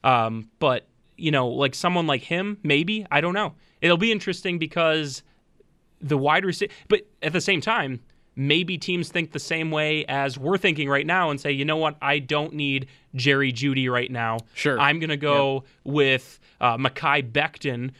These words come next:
Speaker 1: because Mekhi, the difference in talent between Mekhi Becton as an offensive tackle is so much bigger."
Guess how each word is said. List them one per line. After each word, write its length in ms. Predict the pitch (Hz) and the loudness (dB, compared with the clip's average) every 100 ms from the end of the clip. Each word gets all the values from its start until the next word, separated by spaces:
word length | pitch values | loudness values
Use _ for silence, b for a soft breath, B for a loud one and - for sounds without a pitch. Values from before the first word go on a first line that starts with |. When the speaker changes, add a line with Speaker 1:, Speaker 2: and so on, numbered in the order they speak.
| b | b
Speaker 1:
because 540 | 160 131 196 170 147 139 | -6 -2 0 2 2 -2
Mekhi, 340 | 139 - 151 | -6 -4 -4
the 80 | 147 | -2
difference 380 | 139 160 160 151 | -4 -4 -6 -6
in 80 | |
talent 400 | 139 156 151 156 | -8 -4 -4 -4
between 280 | 147 - 156 | -10 -10 -6
Mekhi 360 | 139 - 151 143 | -6 -2 -2 -2
Becton 400 | 143 156 - 147 | -2 -2 -2 -6
as 120 | 127 | -6
an 60 | 135 | -4
offensive 460 | 135 - 135 127 | -6 -6 -8 -10
tackle 400 | - 131 117 135 | -4 -4 -4 -8
is 80 | 123 | -8
so 80 | 156 | -6
much 140 | 139 120 | -8 -4
bigger." 200 | 139 | -4